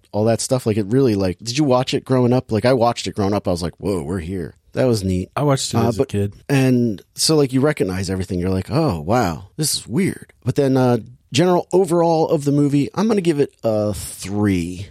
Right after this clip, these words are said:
Speaker 1: for my overall
Speaker 2: Oh.
Speaker 1: enjoyment.
Speaker 2: Well, you gave this movie a three.
Speaker 1: Oh, you got it spot on. Congratulations.
Speaker 2: Thank you.
Speaker 1: All right. Now, see, this next thing isn't gonna show up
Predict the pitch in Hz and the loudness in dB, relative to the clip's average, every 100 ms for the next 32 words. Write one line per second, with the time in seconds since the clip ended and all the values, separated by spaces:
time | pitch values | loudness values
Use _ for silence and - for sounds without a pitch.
0 | _ _ - 101 98 87 87 80 73 65 | _ _ -6 -4 -2 -4 -4 -4 -6 -6
1 | 50 - _ _ _ - 117 - - 101 | -12 -20 _ _ _ -10 -10 -8 -6 -4
2 | 82 73 73 76 _ 110 101 101 101 110 | -4 -8 -10 -14 _ -4 -2 -4 -4 -4
3 | 110 110 131 127 139 135 - 214 120 - | -4 -2 0 2 2 0 2 2 0 -4
4 | - 494 480 359 120 101 101 123 113 110 | -2 2 2 2 2 2 0 2 2 2
5 | - - 143 143 101 85 101 104 113 120 | -2 -2 0 2 0 -2 -2 0 0 2
6 | 117 85 - 78 80 113 95 - 92 - | 0 -2 -6 -10 -4 -4 -4 -6 -16 -16
7 | - 147 131 95 - - 156 139 127 123 | -2 2 2 0 -6 0 2 4 4 2
8 | 117 107 - _ - 151 139 135 220 - | 0 -2 -10 _ -2 0 0 0 -2 0
9 | 165 147 123 - 143 143 131 - - 127 | 0 2 2 0 2 2 0 -4 -2 0
10 | 117 104 - 113 110 98 | 0 -2 0 2 2 -2